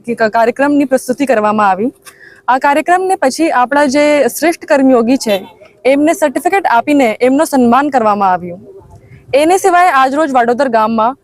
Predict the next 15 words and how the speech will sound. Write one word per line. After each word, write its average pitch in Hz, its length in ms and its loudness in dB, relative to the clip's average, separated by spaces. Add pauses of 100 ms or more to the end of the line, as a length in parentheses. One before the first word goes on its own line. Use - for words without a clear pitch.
(300)
ફોરેસ્ટ 285 340 0
સ્ટાફની 330 440 0
સહાયતાથી 247 680 0 (140)
એકસો 311 400 0
એક 330 260 0 (140)
વૃક્ષોનું 294 540 0
રોપણ 254 220 2
કરવામાં 208 460 0
આવ્યું. 185 260 -6 (960)
અહીંયા 320 300 2
એકસો 330 260 0
એક 381 100 2 (120)
વૃક્ષોમાં 311 600 0 (200)
છવ્વીસ 269 360 0
જાતના 269 500 0